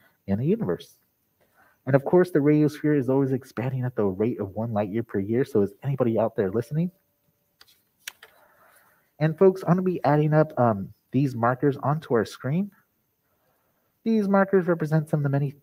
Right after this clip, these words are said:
thousands of stars astronomers have discovered over the last twenty-two years, which has at least one or more planet orbiting around them.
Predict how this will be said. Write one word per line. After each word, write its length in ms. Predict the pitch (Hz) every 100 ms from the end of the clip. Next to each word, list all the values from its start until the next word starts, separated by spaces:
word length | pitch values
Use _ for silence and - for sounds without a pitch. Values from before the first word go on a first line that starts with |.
| -
thousands 540 | 135 151 156 143 143
of 100 | 139
stars 420 | - 131 131 131
astronomers 500 | 123 - 113 117 120
have 120 | 117 104
discovered 500 | 95 - 117 117 -
over 180 | 107 110
the 120 | 98
last 600 | 90 87 98 123 123 -
twenty-two 680 | - - 98 107 - - 104
years, 440 | 101 90 - - _ _ _
which 180 | 120 120
has 180 | 143 127
at 100 | 117
least 280 | 107 135 -
one 240 | 110 160 170
or 160 | 143
more 200 | 131 117
planet 400 | 123 - 98 120 - -
orbiting 360 | 107 120 139
around 260 | 180 233 190
them. 180 | 92